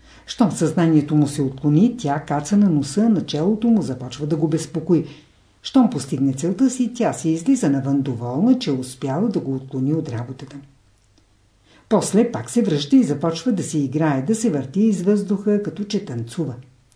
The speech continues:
С това тя иска да обърне вниманието на човек. Ако той спре работата си и започне да я гледа, тя остава доволна и продължава да играе около него.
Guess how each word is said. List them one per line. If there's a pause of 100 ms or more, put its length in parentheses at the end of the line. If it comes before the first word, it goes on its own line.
(760)
С
това
тя
иска
да
обърне
вниманието
на
човек. (1300)
Ако
той
спре
работата
си
и
започне
да
я
гледа, (400)
тя
остава
доволна
и
продължава
да
играе
около
него.